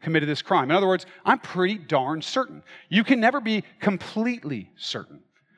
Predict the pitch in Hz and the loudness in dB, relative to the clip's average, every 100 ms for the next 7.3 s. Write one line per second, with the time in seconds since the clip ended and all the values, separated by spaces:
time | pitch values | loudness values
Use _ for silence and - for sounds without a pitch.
0 | _ 185 208 170 160 160 190 - - - | _ 0 2 0 -4 -6 -6 0 0 0
1 | - _ _ _ _ _ _ - - - | -6 _ _ _ _ _ _ -20 -16 -4
2 | 156 - 185 220 208 131 123 127 135 151 | -4 -2 0 2 2 2 0 -4 -6 -4
3 | 135 120 - - - 151 156 104 - - | -4 -4 -8 -10 -4 -2 -2 -4 -16 -20
4 | _ _ _ - - - 156 147 139 - | _ _ _ -20 -20 -2 2 2 0 -4
5 | - 170 180 196 180 156 135 120 127 147 | 2 4 4 0 -6 -6 -4 -2 2 2
6 | 170 - 147 139 135 - 143 156 160 151 | 0 2 0 0 -8 -6 0 0 0 -2
7 | 143 120 117 | -2 0 -4